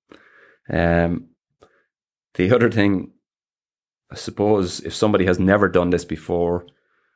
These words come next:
a few other little things with hens to watch out for is that when they're about to lay their eggs in the morning, they make a big racket.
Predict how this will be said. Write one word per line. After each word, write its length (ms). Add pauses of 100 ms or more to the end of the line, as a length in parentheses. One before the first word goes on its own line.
(680)
a 60
few 440
other 200
little 260
things 340
with 100
hens 260
to 80
watch 180
out 180
for 420
is 280
that 360 (420)
when 140
they're 120
about 220
to 80
lay 160
their 160
eggs 220
in 80
the 60
morning, 500
they 160
make 360
a 100
big 360
racket. 500